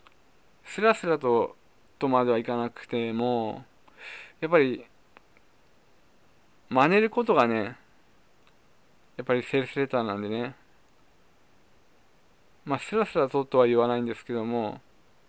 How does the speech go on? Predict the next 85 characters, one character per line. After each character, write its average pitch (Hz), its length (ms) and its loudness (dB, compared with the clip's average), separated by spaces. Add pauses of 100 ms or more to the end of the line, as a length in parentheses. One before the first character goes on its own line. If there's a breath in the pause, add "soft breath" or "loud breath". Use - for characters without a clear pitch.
(680 soft breath)
ま 127 80 -2
あ、 120 40 2
楽 127 300 2
に 170 160 0
ね、 110 320 -6 (240)
な 131 100 0
れ 131 140 2
れ 127 60 0
ば 117 320 0 (280)
書 139 60 -8
け 139 160 0
る 135 60 2
よ 127 60 2
う - 20 0
に 120 60 -2
な 117 60 -2
っ 113 40 -12
て 117 100 -14
く 117 60 -4
る 113 80 -12
と 120 60 -8
思 113 100 -6
う 110 40 -8
ん - 20 -10
で - 60 -18
す 120 60 -14
よ。 117 80 -10
な 120 140 -4
れ 127 120 -6
れ 127 80 -2
ば 117 120 -4
な 117 120 -4
れ 117 140 -4
る 110 60 -4
だ 104 120 -4
け。 - 300 -8 (1120 soft breath)
で、 170 120 2
ま 190 180 2
ず 175 80 -2
は 185 140 2
セ 160 120 -2
ル 156 100 0
フ 147 80 -6
イ 160 60 -2
メ 165 140 0
ー - 20 -2
ジ 151 80 0
を 160 60 4
高 135 220 -2
め 127 60 0
ま 127 120 -2
し - 120 -8
ょ 131 40 -4
う 120 60 -8
と 120 80 -8
い - 0 -
う - 20 -6
こ 110 160 -6
と - 20 -12
で、 117 300 -4 (960 loud breath)
セ - 220 0
ー - 20 0
ル 202 80 -2
ス 208 100 -12
レ 220 120 2
タ 190 80 6
ー 151 40 8
を 135 60 4
ど 131 100 2
れ 139 60 4
ぐ 156 80 2
ら 175 80 6
い 170 40 4
で 175 60 -2
書 180 100 0
け 165 120 -8
ば 131 100 4
い 127 60 4
い 120 40 -8
か 110 140 0
っ 107 40 0
て - 160 -10
い 110 40 -4
う 107 60 -8
と、 123 380 -2